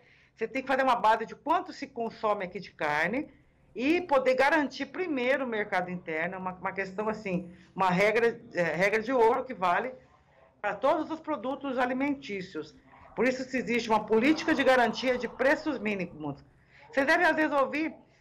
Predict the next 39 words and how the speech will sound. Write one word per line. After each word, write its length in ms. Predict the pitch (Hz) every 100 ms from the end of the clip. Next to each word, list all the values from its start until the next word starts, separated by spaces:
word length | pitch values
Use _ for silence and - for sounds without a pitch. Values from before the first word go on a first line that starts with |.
| _
que 100 | -
tem 140 | 233 269
aquele 180 | 269 269
programa 420 | 254 254 269 277
de 80 | 269
aquisição 520 | 269 269 262 - 277
de 80 | 277
alimentos, 680 | 269 240 254 262 254 196
o 140 | 185 175
da 600 | 185 175 160 147 139 117
P 200 | - 262
A 340 | 247 208 190 220
A, 60 |
que 120 | 214 180
é 60 |
da 140 | 175 165
conab, 600 | 160 170 220 220 170 160 _ _ - _ -
e 40 |
também 320 | 190 208 233
o 60 | 247
P 240 | 247 247
G 460 | 240 233 247 254 247 247 -
P 80 | 214 220
M, 180 | 262 254
que 80 | 233
é 80 | 220
a 80 |
garantia 460 | 208 208 208 202 240
de 80 | 226
preços 340 | 226 233 247
mínimos. 460 | 202 185 160 151 - _ _ _ _ 196
Esses 320 | 294 311 277
dois 240 | 262 302
mecanismos 640 | 254 247 202 233 240 220 226
ajudam 560 | 226 202 262 233 214
a 220 | - 202 196
regular 720 | 180 330 277 294 233 262 240
esse 200 | 240 196
mercado. 640 | 180 170 170 156 156